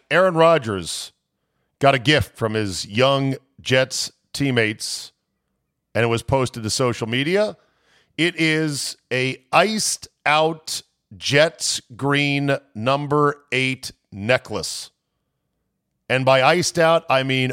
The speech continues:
oh yeah, full of diamonds. Apparently, some of the young guns got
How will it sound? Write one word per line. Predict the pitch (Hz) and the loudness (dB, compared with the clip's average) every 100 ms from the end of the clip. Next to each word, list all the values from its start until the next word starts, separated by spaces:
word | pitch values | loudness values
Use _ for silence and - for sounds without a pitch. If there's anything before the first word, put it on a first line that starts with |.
| - | 0
oh | 135 151 | 0 2
yeah, | 139 104 98 - _ _ _ _ _ _ _ _ _ | 2 2 0 -6 _ _ _ _ _ _ _ _ _
full | _ - 123 135 | _ -2 0 2
of | 131 | 2
diamonds. | 110 85 57 - - _ _ _ _ _ _ _ _ _ _ - | 0 0 -12 -20 -20 _ _ _ _ _ _ _ _ _ _ 2
Apparently, | 127 151 156 151 | 4 4 2 2
some | - 147 | 2 0
of | 135 | 2
the | |
young | 127 139 147 | 2 2 2
guns | 147 147 156 147 - | 2 2 2 -4 -6
got | 131 123 - | -2 -2 -4